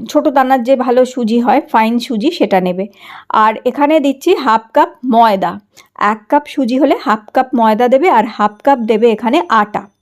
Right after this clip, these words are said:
তো এই হলো পরিমাণটা, খেয়াল রাখবে বন্ধুরা। এরপর এর মধ্যে দিয়ে দিচ্ছি হাফ চামচ নুন, আর এখানে ছোট দু চামচ মতন আমি দিয়ে দিচ্ছি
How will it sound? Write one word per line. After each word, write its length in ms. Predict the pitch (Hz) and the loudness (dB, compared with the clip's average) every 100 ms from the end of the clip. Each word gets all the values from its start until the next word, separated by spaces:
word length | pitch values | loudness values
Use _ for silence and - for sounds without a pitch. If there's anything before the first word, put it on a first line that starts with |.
| _ _ _ - - - - - | _ _ _ -20 -20 -20 -8 -2
তো 140 | 220 | 0
এই 200 | 247 294 | 2 2
হলো 320 | 302 320 427 - | 2 2 2 2
পরিমাণটা, 560 | 254 220 202 196 202 339 | 2 2 0 -2 -2 -2
খেয়াল 360 | - 247 208 | -2 0 2
রাখবে 340 | 185 175 185 185 | 0 -2 -2 -2
বন্ধুরা। 480 | 190 190 208 185 208 - - - _ _ _ _ - | -2 -4 -4 -8 -10 -20 -20 -20 _ _ _ _ -6
এরপর 540 | - 302 370 254 208 294 - _ _ _ _ | 0 2 2 2 2 0 -6 _ _ _ _
এর 200 | - 254 | 0 2
মধ্যে 300 | 269 277 254 - - - | 2 0 0 -2 -4 -6
দিয়ে 160 | 233 254 | -2 2
দিচ্ছি 280 | 269 269 370 | 2 2 0
হাফ 260 | 254 214 | 0 -2
চামচ 360 | - 226 254 - - | 0 0 -2 -2 0
নুন, 300 | 214 220 554 587 _ _ _ _ _ _ _ _ _ - | 2 2 0 -4 _ _ _ _ _ _ _ _ _ -4
আর 280 | 202 190 185 - _ _ _ _ _ _ _ _ _ _ - | 0 2 0 -4 _ _ _ _ _ _ _ _ _ _ -4
এখানে 320 | 240 269 254 | -2 0 0
ছোট 320 | 254 311 294 339 392 - _ _ _ _ 233 | 0 0 0 0 0 -4 _ _ _ _ 0
দু 120 | 269 | 2
চামচ 420 | 311 285 294 330 | 2 0 -2 -2
মতন 280 | 294 247 320 | -4 0 0
আমি 200 | 262 240 | 0 0
দিয়ে 200 | 233 233 | 0 0
দিচ্ছি 360 | 226 226 - | 0 -2 0